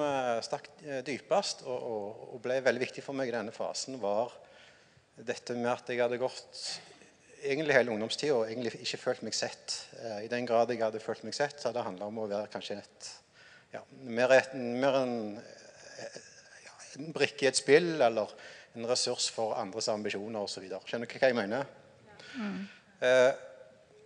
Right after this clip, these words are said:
Speaker 1: så for meg ble det på en måte viktig å på en måte ta et oppgjør med det, og, og min tilnærming til det, eh, var på en måte å, å, å glemme det. Eh, men det, men det jeg så, det instinktet det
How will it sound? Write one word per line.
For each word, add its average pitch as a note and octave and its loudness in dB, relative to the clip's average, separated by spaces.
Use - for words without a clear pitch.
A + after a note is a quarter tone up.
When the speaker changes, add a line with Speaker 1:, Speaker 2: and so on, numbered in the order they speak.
Speaker 1:
så - -2
for D#3 2
meg D3+ 6
ble C#3+ 8
det D3 -2
på C#3+ -4
en A#2+ 4
måte B2 2
viktig B2+ -4
å C3+ 0
på - -2
en B2 0
måte A#2 2
ta A#2 4
et A2+ -4
oppgjør A#2 -2
med B2 2
det, F3+ 6
og, C#3+ 2
og B2 0
min B2 0
tilnærming C3 -2
til C3+ -4
det, F#3+ 4
eh, B2+ 2
var G#2+ 6
på C#3 -4
en A#2 0
måte G2+ -2
å, A2+ -2
å, A#2+ -10
å A#2+ -8
glemme G#2+ 2
det. A2 0
Eh, A#2+ 2
men C#3 -4
det, E3+ -4
men D3 -2
det E3+ 6
jeg E3+ 2
så, E3+ 4
det C#3+ 6
instinktet C#3 -6
det B2+ 4